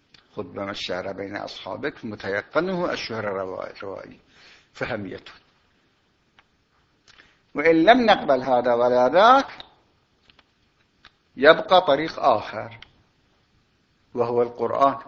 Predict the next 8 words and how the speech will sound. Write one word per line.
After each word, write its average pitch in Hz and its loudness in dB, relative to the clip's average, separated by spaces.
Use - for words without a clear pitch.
فإن 135 2
القرآن 214 6
الذي 127 0
يقول: 147 -2
"حتى 156 0
إذا 147 6
بلغوا 139 4
النكاح"، 117 -2